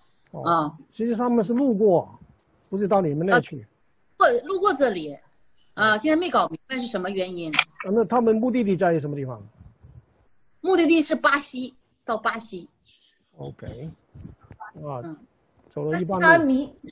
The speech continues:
Speaker 3: 他迷路了吗？为什么会跑到那去？他没。
Speaker 2: 就，就现在我们那个G-，G P S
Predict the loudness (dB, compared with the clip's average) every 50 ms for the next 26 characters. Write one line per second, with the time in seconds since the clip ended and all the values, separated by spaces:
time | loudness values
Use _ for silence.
0 | -20 -6 -4 -4 -4 -4 -6 -12 _ _ -2 0 0 0 0 0 -2 -4 -6 -8
1 | -10 -8 -6 -6 -6 -6 -6 -6 -6 -6 -6 -6 -8 -12 -10 -10 -10 -10 -10 -12
2 | -14 -16 -18 -16 -18 -20 -20 -20 _ _ _ _ _ _ _ _ _ _ _ _
3 | -6 -4 -4 -4 -6 -8 -14 _ _ _ _ _ _ _ _ _ _ _ _ _
4 | _ _ _ _ _ _ _ _ _ _ -20 _ _ _ _ -18 -16 -14 -6 -4
5 | -2 -2 -2 -2 -2 -2 2 2 4 6 6 6 6 4 4 4 4 2 2 4
6 | 4 2 2 2 0 -4 -6 -8 -6 -6 -6 -6 -2 -2 -2 2 2 2 0 0
7 | -2 -4 -4 -4